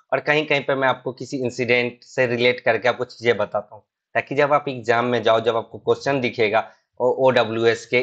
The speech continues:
idioms and phrases के या फिर एंटोसिनो दिखेगा, तो आपको अचानक से स्ट्राइक करेगा कि सर ने इस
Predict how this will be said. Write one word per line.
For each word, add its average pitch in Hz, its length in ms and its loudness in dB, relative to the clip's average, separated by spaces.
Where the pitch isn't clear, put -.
idioms 127 460 -2
and 120 180 0
phrases 120 500 0
के 117 180 0
या 123 100 2
फिर 131 140 -4
एंटोसिनो 131 580 -2
दिखेगा, 123 360 0
तो 175 120 0
आपको 175 180 -4
अचानक 151 320 0
से 156 100 -6
स्ट्राइक 131 300 0
करेगा 123 240 2
कि 113 100 -10
सर 127 160 -4
ने 131 140 -4
इस 131 140 -12